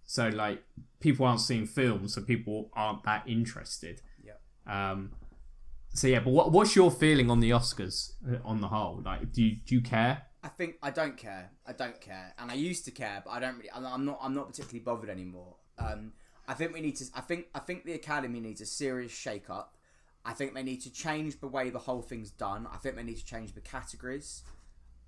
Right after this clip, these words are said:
Speaker 2: I think everything
Speaker 1: Mm-hmm.
Speaker 2: has to change. Um, I think it's.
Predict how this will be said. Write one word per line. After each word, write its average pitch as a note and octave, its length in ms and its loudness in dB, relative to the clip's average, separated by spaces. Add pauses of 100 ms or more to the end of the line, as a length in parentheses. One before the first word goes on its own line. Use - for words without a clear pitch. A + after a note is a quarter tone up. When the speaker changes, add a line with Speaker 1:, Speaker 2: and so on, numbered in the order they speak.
Speaker 2:
I B2+ 60 -10
think B2+ 160 -6 (100)
everything A2+ 360 -2
Speaker 1:
Mm-hmm. A2 80 -12
Speaker 2:
has A2 120 -14
to - 100 -20
change. G2+ 520 -12 (260)
Um, G#2 400 -8
I A2 100 -6
think - 280 -10
it's. - 220 -14